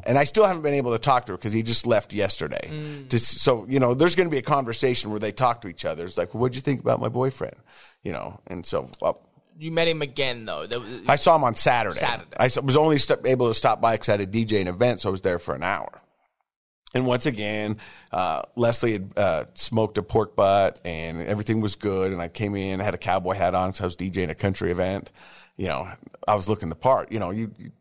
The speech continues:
Speaker 1: dress for the job you want, not
Speaker 2: Right,
Speaker 1: the job you
Speaker 2: right,
Speaker 1: have. So
Speaker 2: right.
Speaker 1: I went there and, and did that. And so we're talking, and, um,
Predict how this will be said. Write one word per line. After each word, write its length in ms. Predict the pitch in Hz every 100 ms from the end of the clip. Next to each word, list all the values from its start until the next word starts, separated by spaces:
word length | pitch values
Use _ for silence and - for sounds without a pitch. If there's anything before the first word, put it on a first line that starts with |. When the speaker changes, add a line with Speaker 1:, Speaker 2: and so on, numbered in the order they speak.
| -
Speaker 1:
dress 220 | 110 98
for 80 | -
the 60 |
job 260 | 87 92 71
you 80 | 80
want, 240 | 113 107
not 100 | 78
Speaker 2:
Right, 80 | 71
Speaker 1:
the 40 | -
job 180 | 95 73
you 60 |
Speaker 2:
right, 180 | 87 107
Speaker 1:
have. 120 | 87 -
So 160 | - 85
Speaker 2:
right. 100 | 90
Speaker 1:
I 40 |
went 160 | 98 90
there 100 | 82
and, 160 | 87 -
and 160 | 92 90
did 180 | 117
that. 280 | 92 71 - - - - _
And 320 | - 107 104 107
so 160 | 117
we're 120 | 107
talking, 640 | 120 147 139 131 117 104 107 _ -
and, 500 | 104 98 87 85 98
um, 300 | 87 65